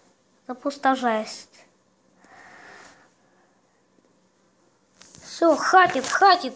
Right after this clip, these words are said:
я так и долго. Я не такой большой. Да и такой я умею все. <laughs> Так. Я ничего не понял.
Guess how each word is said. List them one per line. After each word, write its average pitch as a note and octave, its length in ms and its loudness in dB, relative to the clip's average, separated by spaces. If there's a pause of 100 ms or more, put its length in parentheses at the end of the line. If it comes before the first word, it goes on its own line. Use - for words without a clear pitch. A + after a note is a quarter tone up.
я B3+ 180 -4
так C4+ 320 -2
и A#3 80 -8
долго. G#3 540 -6 (260)
Я B3 140 -4
не C4+ 100 -2
такой C4+ 500 0
большой. G#3 760 -6 (4000)
Да E4+ 220 6
и G4 80 4
такой F#4 440 2
я B3 260 -2
умею A#3 460 -8
все. A3+ 340 -2 (380)
<laughs> C5+ 400 -4
Так. C#4+ 200 -4 (3500)
Я B3+ 80 -8
ничего C4+ 420 -4
не A3 140 -10
понял. G3+ 600 -10